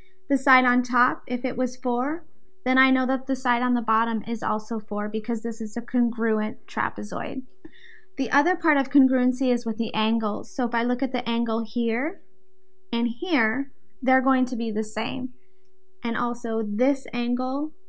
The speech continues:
and the one on the bottom corner, they're going to match as well.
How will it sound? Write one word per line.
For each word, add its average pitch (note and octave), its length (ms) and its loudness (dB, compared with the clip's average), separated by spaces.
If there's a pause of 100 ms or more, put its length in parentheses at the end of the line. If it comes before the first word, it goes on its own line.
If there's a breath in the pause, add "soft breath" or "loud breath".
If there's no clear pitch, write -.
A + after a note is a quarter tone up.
(540)
and A3+ 140 0
the A3 60 -2
one A3+ 180 -2
on A3+ 80 0
the A3+ 80 0
bottom C#4 360 4
corner, G#3+ 480 -2 (220)
they're A#3 280 0
going A3 300 -2
to G#3+ 100 -6
match G3 480 -4 (240)
as G#3+ 180 -4
well. - 380 -2